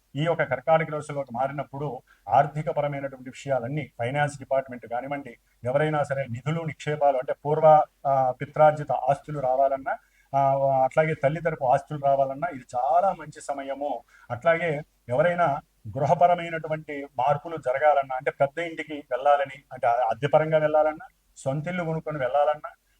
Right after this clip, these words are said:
ఆ, డబుల్ బెడ్‌రూమ్ అమ్మేసి త్రిపుల్ బెడ్‌రూమ్‌కి వెళ్ళాలన్నా, విల్లాకి వెళ్ళాలన్నా,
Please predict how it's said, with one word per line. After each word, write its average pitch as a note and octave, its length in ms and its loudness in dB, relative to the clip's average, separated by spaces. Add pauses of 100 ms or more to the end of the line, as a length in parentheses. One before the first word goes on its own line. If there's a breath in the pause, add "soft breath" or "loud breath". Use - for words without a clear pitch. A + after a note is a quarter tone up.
ఆ, B2+ 40 0
డబుల్ B2+ 260 2
బెడ్‌రూమ్ E3+ 320 0
అమ్మేసి D#3+ 320 -4
త్రిపుల్ D#3 280 -10
బెడ్‌రూమ్‌కి D#3 340 -6
వెళ్ళాలన్నా, C#3+ 420 0 (340)
విల్లాకి D#3+ 400 4
వెళ్ళాలన్నా, D3 460 0